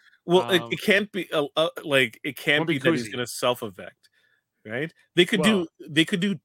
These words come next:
Speaker 1: uh, chain of, um, chain of safety.
Speaker 2: Maybe. Like, I don't know. Like, I just,
Speaker 1: 'Cause
Speaker 2: like,
Speaker 1: no
Speaker 2: I
Speaker 1: one's gonna pick Ty. Who's gonna pick Ty, chain of safety?
Speaker 2: Nobody. Like, I think
Speaker 1: <laughs>
Speaker 2: that Ty's, Ty is really gonna,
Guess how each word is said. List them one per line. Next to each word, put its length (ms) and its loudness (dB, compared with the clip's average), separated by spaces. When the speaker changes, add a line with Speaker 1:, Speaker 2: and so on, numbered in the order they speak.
Speaker 1:
uh, 180 0
chain 400 0
of, 160 -2
um, 480 -4
chain 200 -2
of 100 -4
safety. 500 -6
Speaker 2:
Maybe. 420 -12
Like, 300 -10
I 80 -2
don't 100 -2
know. 140 -4
Like, 200 -8
I 100 -4
just, 240 -4
Speaker 1:
'Cause 20 -8
Speaker 2:
like, 180 -4
Speaker 1:
no 120 4
Speaker 2:
I 80 8
Speaker 1:
one's 100 2
gonna 240 0
pick 200 0
Ty. 240 0
Who's 180 -2
gonna 140 0
pick 220 -2
Ty, 420 -2
chain 200 -4
of 60 -10
safety? 420 -6
Speaker 2:
Nobody. 480 0
Like, 200 -4
I 100 -2
think 160 0
Speaker 1:
<laughs> 20 0
Speaker 2:
that 140 0
Ty's, 400 2
Ty 220 4
is 140 -6
really 200 0
gonna, 260 -2